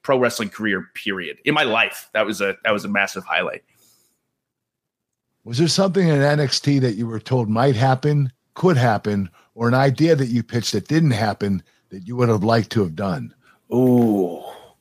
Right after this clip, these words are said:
Speaker 1: that is such a good question.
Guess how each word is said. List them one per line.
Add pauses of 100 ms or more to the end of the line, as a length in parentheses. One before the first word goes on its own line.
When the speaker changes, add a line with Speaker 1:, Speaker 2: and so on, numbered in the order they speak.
(1300)
Speaker 1:
that
is
such
a
good
question.